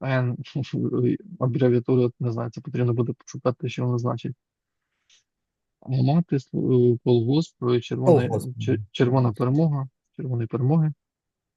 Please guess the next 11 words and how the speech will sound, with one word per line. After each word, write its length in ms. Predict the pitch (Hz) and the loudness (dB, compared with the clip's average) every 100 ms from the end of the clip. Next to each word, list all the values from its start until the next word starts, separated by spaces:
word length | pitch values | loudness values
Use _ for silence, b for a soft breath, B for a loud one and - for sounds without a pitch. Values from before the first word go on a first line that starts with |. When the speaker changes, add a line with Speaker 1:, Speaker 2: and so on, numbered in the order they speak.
| _ _ _ _ _ - | _ _ _ _ _ -6
Speaker 1:
Місце 360 | 143 143 - | 0 0 0
постійного 760 | 123 - - 131 120 117 120 123 | -4 -4 -2 0 2 2 2 2
життя 520 | 120 120 - 127 123 - _ _ _ _ _ _ _ _ - | 0 -2 0 -2 -2 -8 _ _ _ _ _ _ _ _ -16
село 300 | - 135 127 | -4 2 2
Іванківці, 600 | 123 220 - 170 - - | 2 0 -2 -4 -4 -8
Срібнянський 720 | 135 127 135 127 - - 123 - _ _ _ _ _ - | -2 0 2 0 -2 -4 -4 -6 _ _ _ _ _ -4
район. 520 | 135 123 127 123 127 - _ _ _ _ _ _ _ _ _ _ _ _ _ _ _ _ | 4 6 6 4 0 -8 _ _ _ _ _ _ _ _ _ _ _ _ _ _ _ _
Ну 160 | 170 165 | 2 4
і 80 | 143 | 4
пишеться, 380 | 131 120 - 120 | 4 2 2 -2
що 480 | - 127 123 120 | -2 0 2 0